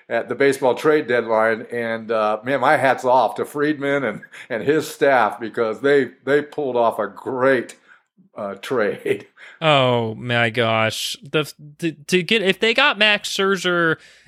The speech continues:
Speaker 2: that alone, I mean, you could have considered them, you know, the winner. Maybe the Yankees outdo them 'cause they get Gallo and Rizzo. But to get Turner, and I'm glad that you recognized that because we talk about it in our trade deadline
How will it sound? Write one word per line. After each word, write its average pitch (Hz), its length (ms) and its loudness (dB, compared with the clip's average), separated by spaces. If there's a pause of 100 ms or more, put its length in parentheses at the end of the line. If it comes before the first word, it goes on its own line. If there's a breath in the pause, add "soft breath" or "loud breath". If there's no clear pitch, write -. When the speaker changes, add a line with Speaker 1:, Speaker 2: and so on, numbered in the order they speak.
Speaker 2:
that 202 320 2
alone, 190 640 0
I 170 120 0
mean, 175 200 -2
you 185 140 0
could 220 180 0
have 185 120 0
considered 165 440 -2
them, 170 420 0
you 156 120 -2
know, 160 140 0
the 160 80 -2
winner. 160 340 -2
Maybe 151 280 -2
the 143 120 -4
Yankees 143 760 -4
outdo 135 440 -2
them 135 220 -2
'cause 131 200 -2
they 127 80 0
get 135 200 0
Gallo 127 300 2
and 120 100 -6
Rizzo. 127 300 0
But 131 240 0
to 151 80 -2
get 214 240 0
Turner, 180 440 2
and 131 100 4
I'm 165 120 0
glad 190 300 2
that 170 60 0
you 165 180 0
recognized 131 600 0
that 120 220 2
because 131 260 0
we 170 80 2
talk 190 320 0
about 135 260 2
it 127 80 2
in 123 160 -2
our 123 120 0
trade 139 320 -2
deadline 123 500 0